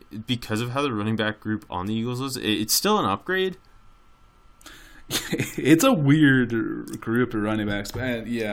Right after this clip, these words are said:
Speaker 2: I, again, I agree with you. Way too early. I'm not a fan, and the fumbling scares me. I think, like, the highest fumble rate in the draft.
Speaker 1: Yeah. And I, th-, I
Speaker 2: Um,
Speaker 1: think with him, because of Jordan Howard being there,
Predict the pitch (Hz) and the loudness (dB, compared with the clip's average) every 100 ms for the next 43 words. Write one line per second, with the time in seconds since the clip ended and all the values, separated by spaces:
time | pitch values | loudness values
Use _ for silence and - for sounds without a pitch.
0 | 104 123 - 117 135 117 107 - - 127 | -4 -4 -6 -6 -2 -2 -2 -8 -8 -4
1 | 127 113 107 110 101 123 123 139 143 127 | -2 0 -2 -4 -8 -2 2 4 4 2
2 | 113 104 104 104 - - - - 101 101 | 2 2 -2 -6 -20 -20 -16 -10 -4 0
3 | 110 120 117 107 107 101 95 101 107 120 | 0 0 -2 -2 -2 -4 -8 -8 -4 -2
4 | 120 117 107 - 101 104 101 107 104 95 | 0 -2 -4 -4 -2 -4 -4 -4 -6 -6
5 | 107 107 107 - 101 104 - 95 98 101 | -10 -10 -10 -8 -6 -6 -8 -8 -8 -8
6 | 98 98 98 - 98 104 - - - - | -8 -10 -10 -6 -2 -2 -4 -14 -20 -8
7 | 139 143 117 151 - 135 - 185 190 135 | -2 -2 0 -2 -2 -2 0 -2 -4 -8
8 | 127 139 - 107 127 143 123 127 110 107 | -2 -2 -2 -4 -2 -4 -6 -6 -8 -4
9 | 107 107 107 104 95 87 98 117 | -2 0 0 -2 -2 -6 -4 -6